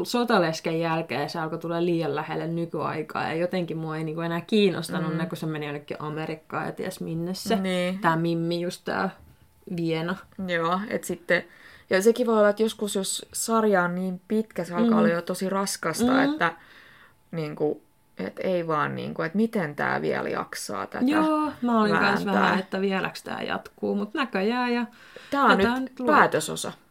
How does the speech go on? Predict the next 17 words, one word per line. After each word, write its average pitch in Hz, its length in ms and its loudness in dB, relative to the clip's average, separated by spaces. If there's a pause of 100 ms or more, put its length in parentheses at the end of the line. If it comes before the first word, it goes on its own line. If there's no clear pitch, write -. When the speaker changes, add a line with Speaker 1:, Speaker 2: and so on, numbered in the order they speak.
Speaker 1:
Onks 294 240 2
tää - 140 -4
Speaker 2:
Tää - 120 -4
on - 40 0
Speaker 1:
päätösosa? 220 320 6
Speaker 2:
päätösosa. 359 500 2
Speaker 1:
Okei. 294 340 4 (140)
Speaker 2:
Et 208 160 4
tän 320 200 2
jälkeen 175 320 4
ei 214 80 8
kuule 180 300 4
enää 220 260 8
jatku, 214 440 6
että - 280 0 (260)
<laughs> - 240 -8
nyt 262 200 12